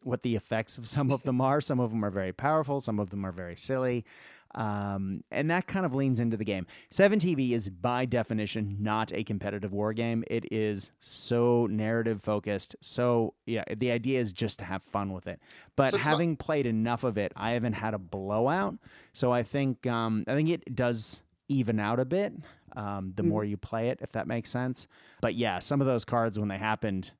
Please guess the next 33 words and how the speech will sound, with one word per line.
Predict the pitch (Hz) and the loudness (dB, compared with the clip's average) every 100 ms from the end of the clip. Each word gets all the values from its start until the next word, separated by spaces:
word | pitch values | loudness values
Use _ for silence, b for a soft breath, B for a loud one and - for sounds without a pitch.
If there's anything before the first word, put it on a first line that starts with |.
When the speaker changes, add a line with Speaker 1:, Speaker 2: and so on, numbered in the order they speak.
| _ | _
Speaker 1:
I | 110 | -2
know | 110 104 | 0 2
we | 104 | 0
were | |
both | 92 104 | 0 -2
looking | 101 104 | -2 -4
at | 95 | -4
it | 92 | -4
going, | 95 90 - | -8 -6 0
"Hmm, | 277 339 151 - _ _ _ _ _ _ | 0 2 -2 -4 _ _ _ _ _ _
that's | - 104 147 214 | -6 -2 -2 0
a | |
lot." | 156 92 101 123 | 0 0 0 -4
<laughs> | 143 - 170 | -8 -4 -2
Speaker 2:
It's | 131 - | -2 0
like, | 233 - - - | 0 0 -12 -10
or | 226 233 - _ | 0 0 0 _
not, | 240 - - | -6 -6 -8
this | 262 339 | -4 -2
one's | 233 - | -2 0
not | 208 180 | 2 4
even | 170 | 2
a | 151 147 | 2 -4
big | - 170 165 - | -2 -4 -4 -8
thing, | - - 185 117 131 | -6 -2 0 -2 0
but | 147 | 0
just | 185 180 - | 0 -4 -2
kind | 175 | 0
of | 143 - - _ _ _ _ _ _ - _ _ - _ - | 0 -2 -16 _ _ _ _ _ _ -20 _ _ -20 _ -4
the | 165 | -2
kind | 170 185 202 180 | -2 0 0 0
of | |
thing | - 170 147 147 | 0 -2 -2 -6